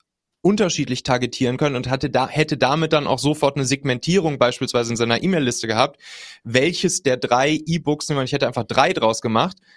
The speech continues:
die elf Hacks, um Mitarbeiter zu finden, die elf, um sie geil zu führen und geile Ergebnisse mit ihnen zu kriegen und dann nochmal elf, um sie halt richtig lange bei dir zu behalten, an deiner Seite zu binden.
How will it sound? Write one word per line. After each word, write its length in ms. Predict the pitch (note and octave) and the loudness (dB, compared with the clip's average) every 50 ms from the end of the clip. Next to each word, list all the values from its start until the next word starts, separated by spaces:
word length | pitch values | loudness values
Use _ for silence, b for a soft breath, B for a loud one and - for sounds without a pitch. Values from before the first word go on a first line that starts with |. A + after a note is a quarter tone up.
| b b b _ _ | b b b _ _
die 240 | - C3+ C3 - - | -2 -2 -2 0 2
elf 240 | D3 D3+ E3 D#3+ - | 2 0 0 0 -2
Hacks, 240 | E3+ E3+ E3 - - | -2 -2 -2 -2 -4
um 100 | - C#3+ | -2 -2
Mitarbeiter 420 | D3 - B2 C3+ C#3+ C#3+ C#3+ D3 | 0 0 2 2 2 0 0 -2
zu 140 | C3 - C3+ | -4 -4 -4
finden, 420 | - - D#3+ F3+ F#3 F#3 F#3 F#3 | -2 0 0 0 0 0 0 -2
die 200 | E3+ - C#3 - | 0 -2 -4 0
elf, 240 | - C3+ D3+ E3 - | 0 0 0 0 -2
um 160 | - C#3+ D3+ | -4 -4 -2
sie 180 | C3 C3+ C3+ C3+ | 0 0 -2 0
geil 240 | C3 C#3 C3+ D3 D3+ | 2 0 0 0 -2
zu 120 | - C#3+ | -4 -8
führen 340 | C3 - - E3 E3 E3 D#3 | -8 -4 -2 0 0 0 -2
und 100 | C#3 B2+ | -2 0
geile 220 | - C3+ C3+ C3 | 0 2 2 0
Ergebnisse 360 | B2+ C3 D3 D3+ F3+ E3+ - F3+ | 0 0 -2 -2 -2 -2 -2 -4
mit 120 | E3+ - | -4 -2
ihnen 120 | D#3+ E3 | -2 -4
zu 120 | D#3+ - D3+ | -4 -4 -8
kriegen 380 | - _ F3 F3 E3+ E3+ b b b b b b b b _ | -4 _ -2 -2 -2 -4 b b b b b b b b _
und 400 | D3+ D3+ D3+ D3 C#3+ - - - | 0 0 0 0 -6 -8 -2 0
dann 220 | A#2+ C3 D3+ D3+ | 0 0 2 0
nochmal 340 | D3 C#3+ C#3+ D3+ C#3 C#3 C3+ - | 0 0 2 2 2 0 2 0
elf, 260 | C#3+ C#3+ D#3 D3+ - | 0 0 0 -2 -4
um 120 | - C#3+ | -6 -4
sie 140 | B2+ C3+ C3 | -2 -2 -2
halt 140 | C3 B2+ B2+ | -2 -2 -2
richtig 260 | D3+ D#3 - C#3+ - | -4 -4 -4 -8 -2
lange 240 | B2 A#2+ B2+ C#3+ C3 | 0 0 0 0 2
bei 160 | A#2+ B2+ C3+ | 2 2 2
dir 140 | C#3 C3+ A#2+ | 2 -2 -4
zu 120 | - B2 | -4 -6
behalten, 320 | A2+ A#2+ A#2+ A#2+ B2 - D2 | -4 -2 -2 -2 -2 -2 -4
an 80 | F2+ | -2
deiner 220 | A2+ A#2+ A#2 A#2 A2+ | 0 0 0 0 0
Seite 500 | A2 A#2+ B2 B2+ - C#3 B2+ B2 A#2+ A#2+ | 0 0 0 0 0 0 0 0 -2 -4
zu 200 | - - C3+ G#2+ | -6 -8 0 0
binden. 420 | C#3 C#3+ D3+ C3+ A#2 G#2+ F#2+ B | 0 0 0 -2 -4 -6 -8 B